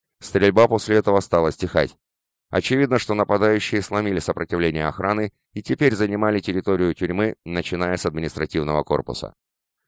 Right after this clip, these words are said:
Ведь кроме нас, уже осуждённых, в камерах тюрьмы содержались люди, которых должны были судить двадцать шестого апреля. Вскоре в коридоре, в который выходила дверь нашей камеры,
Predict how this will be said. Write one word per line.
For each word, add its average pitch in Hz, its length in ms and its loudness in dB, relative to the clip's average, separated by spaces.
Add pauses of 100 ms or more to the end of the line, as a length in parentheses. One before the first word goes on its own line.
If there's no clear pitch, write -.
Ведь 110 200 2
кроме 123 300 2
нас, 127 320 0
уже 85 220 2
осуждённых, 90 680 -2 (160)
в - 80 -20
камерах 98 380 2
тюрьмы 101 300 0
содержались 98 580 0
люди, 110 360 0 (220)
которых 127 540 2
должны 101 400 0
были 95 180 2
судить 87 460 -4
двадцать 87 480 -2
шестого 80 420 0
апреля. 73 380 -2 (960)
Вскоре 87 380 0
в - 40 -14
коридоре, 90 520 2 (300)
в - 60 -20
который 107 320 4
выходила 104 540 2
дверь 90 380 0
нашей 82 280 -4
камеры, 95 460 0